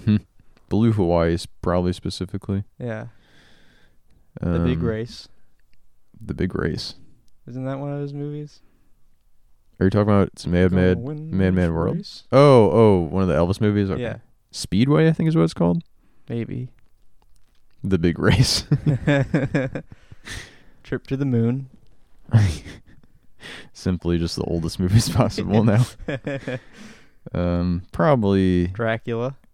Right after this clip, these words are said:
Speaker 1: Gone with the Wind.
Speaker 2: Dracula's the scariest movie they've ever seen.
Speaker 1: Yeah.
Speaker 2: A
Speaker 1: <laughs>
Speaker 2: movie where a scary man talks to you.
Speaker 1: Gotta be more Westerns in there, too.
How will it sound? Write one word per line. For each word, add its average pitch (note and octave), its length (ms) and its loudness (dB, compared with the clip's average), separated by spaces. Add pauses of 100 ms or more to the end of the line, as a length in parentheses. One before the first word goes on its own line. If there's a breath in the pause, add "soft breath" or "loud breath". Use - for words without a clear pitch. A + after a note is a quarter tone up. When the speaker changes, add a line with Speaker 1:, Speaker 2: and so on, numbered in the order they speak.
Speaker 1:
Gone F2 240 0
with E2+ 120 -4
the E2 100 -2
Wind. F2 480 0 (180)
Speaker 2:
Dracula's B2+ 440 -4
the G#2+ 60 -16
scariest A2 440 -6
movie G#2+ 160 -8
they've G#2 200 -12
ever - 220 -18
seen. - 380 -18 (180)
Speaker 1:
Yeah. F2 300 0 (180)
Speaker 2:
A A2 80 0
Speaker 1:
<laughs> G#2+ 60 0
Speaker 2:
movie A#2 320 -4
where A2 240 -6
a A2 100 -8
scary A2 340 -8
man G#2+ 280 -12
talks A2+ 340 -12
to - 100 -16
you. B2 180 -12 (600)
Speaker 1:
Gotta C#3+ 160 2
be C#3 80 2
more G2 220 4
Westerns D#2 480 -2
in D#2+ 80 -4
there, D#2+ 160 -4
too. E2+ 420 -4